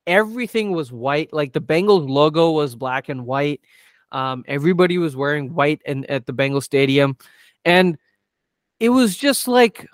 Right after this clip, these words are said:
"What are we watching?" We were watching molasses <laughs> on both sides. The Rams let up nine sacks,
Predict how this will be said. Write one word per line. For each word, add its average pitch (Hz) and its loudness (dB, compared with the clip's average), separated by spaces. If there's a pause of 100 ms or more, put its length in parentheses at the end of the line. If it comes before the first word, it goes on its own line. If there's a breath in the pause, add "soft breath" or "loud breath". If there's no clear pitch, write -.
(300)
"What 135 0
are 240 2
we 226 0
watching?" 147 -4
We 180 -4
were 196 4
watching 190 0
molasses 143 -2 (240)
<laughs> - -16
on 214 6
both 294 2
sides. 311 -2
The 214 6
Rams 254 -2
let 233 -4
up 254 -2 (640)
nine 277 0
sacks, 285 -4